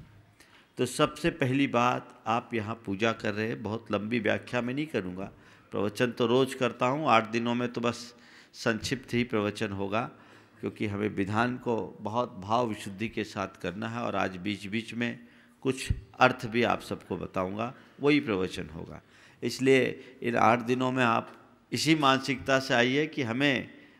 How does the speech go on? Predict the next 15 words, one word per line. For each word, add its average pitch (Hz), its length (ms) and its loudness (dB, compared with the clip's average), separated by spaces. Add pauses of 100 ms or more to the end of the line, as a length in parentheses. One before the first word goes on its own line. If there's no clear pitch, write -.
बस - 380 2 (120)
मिला 117 320 8
जुला 110 680 2
रूप 117 400 0
मिलेगा, 104 480 0 (380)
लेकिन 151 340 -2 (100)
पूजा 139 360 2
हमें 160 380 0
करना 127 420 -2
है। 95 120 -8 (840)
पूजा 117 280 2
भक्ति 120 420 -4
का 147 180 0
रूप 120 320 -2
है, 131 340 -6